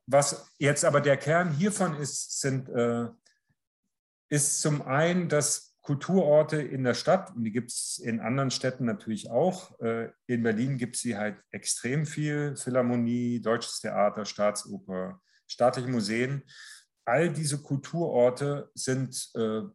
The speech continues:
auratische Orte, Leuchtturmorte in, in der Stadt und die machen aber alle auch Bildungsarbeit. Bildungsarbeit, die einerseits läuft: Kinder, Schulen,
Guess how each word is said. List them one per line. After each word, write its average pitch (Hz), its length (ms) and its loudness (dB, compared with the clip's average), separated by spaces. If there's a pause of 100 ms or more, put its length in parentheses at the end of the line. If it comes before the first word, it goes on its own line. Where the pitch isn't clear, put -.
(480)
auratische 123 720 2
Orte, 127 320 2
Leuchtturmorte 127 840 0
in, 135 440 -6
in 135 180 -4
der 117 120 2
Stadt 156 560 -4
und 123 240 -6
die 127 80 -4
machen 131 300 0
aber 127 180 -2
alle 135 180 2
auch 120 380 2
Bildungsarbeit. 104 880 0 (100)
Bildungsarbeit, 135 680 0
die 120 80 -4
einerseits 127 500 0
läuft: 123 360 2 (420)
Kinder, 165 680 4
Schulen, 160 840 -2